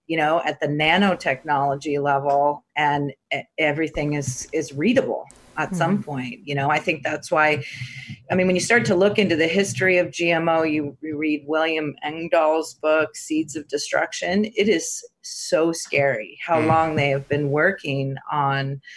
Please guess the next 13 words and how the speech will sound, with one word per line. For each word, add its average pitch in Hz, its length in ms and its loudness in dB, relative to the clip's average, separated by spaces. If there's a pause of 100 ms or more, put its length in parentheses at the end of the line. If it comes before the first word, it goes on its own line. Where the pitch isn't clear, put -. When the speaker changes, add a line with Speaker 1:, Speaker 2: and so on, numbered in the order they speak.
(520)
Speaker 1:
doing 190 340 4
this 165 200 0
kind 170 240 0
of 156 60 -4
stuff 160 320 2
to 160 200 -4 (160)
basically 190 680 2
completely 170 840 -2
contaminate 160 880 -2
the 147 120 -4
entire 143 520 2
food 135 280 -4
system - 480 -12